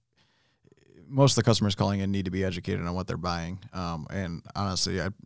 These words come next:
uh, ninety percent of the guys that call in wanting it should be talked out of it or talked into something that's gonna be a better fit for their needs. Um, and that's where we're, we're really trying to stretch that, e-, educating the customer on what is gonna benefit them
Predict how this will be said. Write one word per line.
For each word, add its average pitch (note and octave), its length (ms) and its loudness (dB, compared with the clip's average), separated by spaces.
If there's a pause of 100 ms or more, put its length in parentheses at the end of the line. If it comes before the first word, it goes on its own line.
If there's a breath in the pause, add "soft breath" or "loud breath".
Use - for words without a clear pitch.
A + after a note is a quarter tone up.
uh, F2+ 220 -6 (200)
ninety F#2 440 -6
percent F2 280 -4
of F#2 60 -6
the E2+ 60 -6
guys F2+ 200 -2
that D2 140 -8
call G#2 200 -2
in F2+ 160 -4
wanting A2 340 2
it C#3 240 0 (1080)
should A#2+ 220 4
be G#2+ 100 6
talked G2+ 300 2
out G2 180 0
of F#2+ 80 -2
it G2 100 0
or F#2 140 -2
talked G2 280 -2
into G2 140 -2
something F#2+ 320 -2
that's F2+ 140 -6
gonna F#2+ 200 -2
be F2 140 -4
a F2 60 -4
better F2 240 -2
fit - 180 -6
for F#2+ 120 -8
their E2+ 120 -4
needs. F2+ 400 -8 (320 loud breath)
Um, F#2 160 -2
and F2 100 -2
that's F2+ 180 -4
where F2+ 180 -2
we're, F2 180 -6
we're - 160 -6
really F2+ 240 -4
trying F#2+ 220 -4
to E2+ 60 -6
stretch F2+ 340 -6
that, E2+ 240 -8
e-, - 260 -8
educating F2+ 480 -4
the C#2 80 -8
customer G#2 560 2
on F#2 320 -4
what F2+ 320 -4
is G2+ 240 0
gonna E2 220 -6
benefit F2+ 380 -6
them E2 280 -8